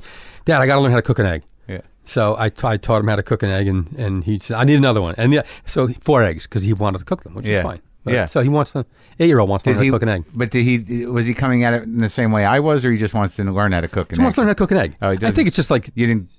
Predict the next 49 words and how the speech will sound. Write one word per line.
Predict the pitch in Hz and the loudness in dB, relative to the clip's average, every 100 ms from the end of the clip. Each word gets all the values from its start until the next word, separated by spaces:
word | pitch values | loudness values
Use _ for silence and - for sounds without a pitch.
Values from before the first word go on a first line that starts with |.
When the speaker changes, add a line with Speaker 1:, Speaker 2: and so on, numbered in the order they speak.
| - | -4
Speaker 1:
like, | 127 123 | -2 0
I | 135 | 0
know | 156 127 | 2 2
if | 131 | 2
I | 120 | 0
asked | 135 123 | 0 2
Speaker 2:
bring | 147 | 2
him | 120 | 2
Speaker 1:
Dad | 117 | 2
Speaker 2:
through | 123 | 0
the | 104 | 2
omelets, | 104 104 80 - | 2 0 -2 -2
Speaker 1:
No, | 139 113 | 0 2
Speaker 2:
did | |
Speaker 1:
no. | 110 98 | 2 0
Speaker 2:
you? | |
Speaker 1:
It's | 104 | 0
like, | 120 107 | -2 -2
if | 113 - - - - | -6 -10 -20 -12 -2
no, | 113 | -2
it | |
was | 104 | -2
fried | - 123 113 | 0 2 4
o-, | |
he | 117 | 2
liked | 127 135 | 2 2
them | 117 | 2
over | 110 101 | 2 2
easy, | 92 - | -2 -6
so, | 95 98 | -8 -2
Speaker 2:
Yeah, | 92 80 | -2 -2
yeah, | 107 95 | -2 -2
Speaker 1:
so | |
we | 90 | -2
did | 85 | -6
Speaker 2:
okay. | 90 | -6
Speaker 1:
that, | 113 | -2
Speaker 2:
Oh, | 110 | -2
Speaker 1:
yeah. | 95 | 0
Speaker 2:
good, | 92 - | -4 -4
good, | 95 78 | -6 -6
Speaker 1:
Yeah. | 92 | -6
Speaker 2:
good. | 90 80 | -8 -6
You | 101 | -4
didn't | 104 | -2
Speaker 1:
Yeah. | |
Speaker 2:
break | 95 107 127 | 0 0 0
'em? | 123 - - - - - - - | -6 -10 -20 -20 -20 -20 -20 -18
Speaker 1:
He, | - 180 208 | -14 -2 -2